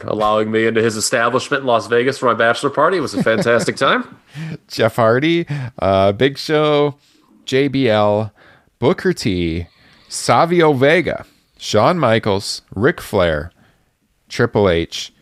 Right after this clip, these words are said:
Speaker 2: Kane, and lastly, Vince McMahon, who introduced Taker. And then when Taker got out there, everyone was gone. So they didn't ever actually share the ring with him. Uh, but, uh, no, I mean, Undertaker came out,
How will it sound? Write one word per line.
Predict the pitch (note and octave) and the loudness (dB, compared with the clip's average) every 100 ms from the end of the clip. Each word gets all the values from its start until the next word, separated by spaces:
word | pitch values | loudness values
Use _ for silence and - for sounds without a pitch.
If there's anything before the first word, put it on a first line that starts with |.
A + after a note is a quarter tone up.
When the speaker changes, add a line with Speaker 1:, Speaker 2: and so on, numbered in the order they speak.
| _ _ - | _ _ -14
Speaker 2:
Kane, | - B2 C#3 D3 D3 D3 _ _ _ | -4 0 0 0 -2 -6 _ _ _
and | - G2+ F2+ | -6 -4 -2
lastly, | F#2 G#2 - A2 G2+ G2+ - _ - | 0 -2 -2 -2 -2 -2 -8 _ -8
Vince | F#2 G2+ - | -2 -2 -2
McMahon, | G2 F#2 F#2 F2+ E2+ D#2 F2 | -6 -6 -4 -2 -2 -4 -4
who | G2 | -4
introduced | A#2+ B2 B2+ E3 - | 0 2 2 2 2
Taker. | F#2 F2 E2 E2 | 0 0 0 0
And | G2 | 0
then | G2 | 0
when | G2+ | 0
Taker | C3 B2+ | 0 0
got | B2+ B2 | 0 2
out | C3+ C#3+ | 2 2
there, | C#3+ B2+ | 4 4
everyone | A2 A2 G2+ | 4 2 0
was | G2+ | 0
gone. | F2 B1 G1+ | -2 -4 -8
So | - G2 | -6 0
they | A2 | 0
didn't | A2+ C3 | 2 2
ever | C3 F2 B2 B2 | 0 2 2 4
actually | A#2 - G#2+ | 2 0 -2
share | - A2+ A2+ A2+ G#2+ G#2 | 0 2 4 6 4 2
the | F2+ | 2
ring | C#3+ F3+ | 0 2
with | A2 G#2 | 0 2
him. | G2 A2 - - - - - | 0 -2 -8 -18 -20 -20 -10
Uh, | - E2 E2+ | -2 0 0
but, | E2 G2+ - | 2 0 4
uh, | G#2 G2 F#2+ F#2 - | 4 4 2 -2 -2
no, | C#3 F3 | 2 2
I | F#2+ | 2
mean, | A#2+ A#2+ - _ _ | -2 -2 -8 _ _
Undertaker | A#2 A2 B2+ A2 | -4 -2 -2 -4
came | - A#2+ A2+ | -2 -2 2
out, | C3+ D#3+ C3+ | 2 2 -2